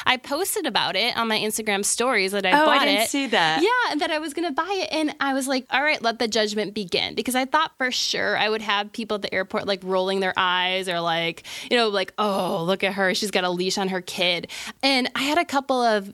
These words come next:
Speaker 1: moms, uh, that follow me on Instagram that, like, sent me a message saying, "Hey, um, I use this with my kids and it worked really well. And people didn't really judge me." And,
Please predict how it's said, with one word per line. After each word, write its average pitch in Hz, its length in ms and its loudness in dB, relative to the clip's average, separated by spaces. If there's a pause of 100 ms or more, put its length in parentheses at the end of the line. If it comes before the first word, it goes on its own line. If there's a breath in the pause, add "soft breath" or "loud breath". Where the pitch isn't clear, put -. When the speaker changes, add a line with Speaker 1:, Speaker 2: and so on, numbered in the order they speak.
Speaker 1:
moms, 220 600 2 (160)
uh, 214 180 2
that 202 240 0
follow 247 240 2
me 240 160 0
on 220 80 0
Instagram 208 720 0
that, 185 140 2
like, 202 160 -2
sent 240 200 0
me 254 100 2
a 240 60 2
message 208 320 2
saying, 196 340 2 (480 loud breath)
"Hey, 294 480 2 (120)
um, 208 460 2 (120)
I 208 160 2
use 233 320 4
this 208 160 0
with 196 120 -2
my 233 140 4
kids 196 260 2
and 185 120 4
it - 80 2
worked 190 260 0
really 190 220 4
well. 220 500 2 (400 loud breath)
And 202 520 4 (320)
people 277 260 2
didn't 330 160 2
really 294 180 2
judge 269 300 2
me." 190 180 4
And, 175 200 0